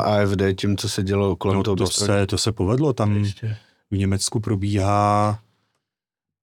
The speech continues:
Speaker 2: eh, řekl bych, cílená, a fakt si myslím, a to n-, m, předešlu, jak se vždycky povinně předesílá, nejsem příznivce konspiračního vidění světa, ale co se děje v Německu od,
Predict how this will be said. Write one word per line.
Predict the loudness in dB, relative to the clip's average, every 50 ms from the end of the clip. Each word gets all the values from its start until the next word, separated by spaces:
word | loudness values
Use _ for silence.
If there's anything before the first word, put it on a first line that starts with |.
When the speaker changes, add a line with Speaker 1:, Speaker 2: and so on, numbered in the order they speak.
| _ -2
Speaker 2:
eh, | 0 2 2 4 4 2 2 2 2
řekl | 0 -2 -2 0
bych, | 0 0 0 -2 -4 -10 -8
cílená, | -6 -6 -2 0 2 2 2 2 2 2 2 2 2 0 -2 -8 _ _ _ _ _ _ _ _ _ -4
a | -2 -2 -2 -4 -6 -6 -4 -4
fakt | -4 -2 0
si | 0 2
myslím, | 2 2 2 2 2 2 2 2
a | 0 -2 -2 _ _ _ _ _ _ _
to | 0 2
n-, | 2 2 0 -2 _ _ -4
m, | -2 -2 -2 -4 -6 -12 _
předešlu, | -2 0 0 2 0 0 0 0 0
jak | 0 0
se | 0 0 0
vždycky | 0 0 0 -2 -2
povinně | 0 0 0 2 2 2 0
předesílá, | 0 -2 -2 0 0 -2 0 0 2 2 2 2 0 -2 -8 -20 -20 -20 _ _ _ _ -4
nejsem | -2 -2 0 0 0 0
příznivce | 0 0 -2 -2 0 0 -2 -2 -2 -4
konspiračního | -2 -2 -2 -4 -2 -4 -2 -2 -2 -4 -2 -2 -2 0
vidění | 0 0 0 0 0 0
světa, | 0 0 -2 -2 -2 -2 -4 -2
ale | -4 -6 -4 -6
co | -6 -4
se | -4 -2 -2
děje | -2 0 0 0
v | 0
Německu | 0 0 0 -2 -2 -2 -2 -2 -2
od, | -2